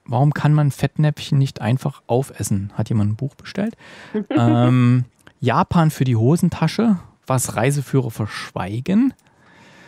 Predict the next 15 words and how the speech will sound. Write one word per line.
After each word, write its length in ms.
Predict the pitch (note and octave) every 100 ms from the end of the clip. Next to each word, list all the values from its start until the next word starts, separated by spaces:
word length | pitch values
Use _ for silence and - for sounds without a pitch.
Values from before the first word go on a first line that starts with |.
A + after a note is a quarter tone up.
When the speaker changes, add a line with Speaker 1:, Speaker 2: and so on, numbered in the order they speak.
| - - _ _ _ _ _ -
Speaker 1:
Kaiser 420 | - C3+ E3+ C#3+
Naturfälle 720 | C3 - - F3 - C#3+ C#3
Fußsack. 760 | - F#3+ - - G#2+ - - - _ _
Hier 100 | F#3
hat 100 | A#2
sich 160 | - C3+
jemand 240 | B2+ B2+
einen, 380 | A2+ A#2 A#2 C#3 - -
einen 140 | B2 A2+
Fußsack 500 | - F3 - C3 -
bestellt 480 | C3 - A#2+ E3+
für 160 | - B2+
die 80 | B2+
kalte 320 | - B2 B2
Jahreszeit. 640 | A#2 B2+ - - G3 -